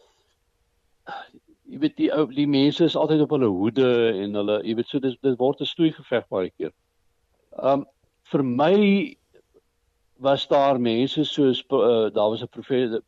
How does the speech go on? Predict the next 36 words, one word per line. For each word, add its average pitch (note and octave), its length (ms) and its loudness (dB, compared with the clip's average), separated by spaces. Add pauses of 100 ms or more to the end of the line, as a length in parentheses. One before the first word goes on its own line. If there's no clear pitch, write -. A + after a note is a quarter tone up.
professor A#2 460 -6
Dion G#2 320 -4
Lotter G#2 300 -2
hier G#2 180 -4
by F#2+ 300 -2 (560)
Universiteit G#2+ 540 -2
van A2 120 -4
Johannesburg, G2+ 760 -2
vroeër A2 240 0
R G#2 200 -2
A F#2+ 80 0
U. A2 240 -6 (800)
Ehm, G#2 500 -4
hy B2+ 180 -2
is B2+ 160 -4
'n D3+ 180 2
professor D#3 460 -2
in D3 80 0
filosofie C#3 720 -2
en, G#2+ 240 -6
en, A#2+ 340 -6
en A2+ 340 -6 (360)
snaaks D3 360 -2
genoeg, C3+ 300 -4 (680)
en B2+ 120 -2
hy, B2 180 2
hy B2 140 2
is A#2 140 -2
'n B2+ 60 -2
be-, B2 120 -4
groot, E3 320 0 (960)
ehm, F#2+ 540 -6
voorstander C3 720 0
en A2+ 180 -4
'n G#2 200 -2
baie A#2 320 2